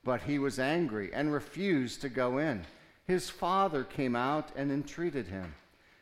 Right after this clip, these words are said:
But his, he answered his father, "Look, these many years I have served you, and I never disobeyed your command.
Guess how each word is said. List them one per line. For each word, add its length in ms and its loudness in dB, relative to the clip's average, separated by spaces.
But 280 0
his, 380 -4
he 200 -4
answered 440 -2
his 200 -6
father, 480 -4
"Look, 400 2
these 260 0
many 280 4
years 580 2
I 160 2
have 180 0
served 540 -4
you, 180 -4
and 140 2
I 160 8
never 400 4
disobeyed 680 -2
your 120 -4
command. 580 -4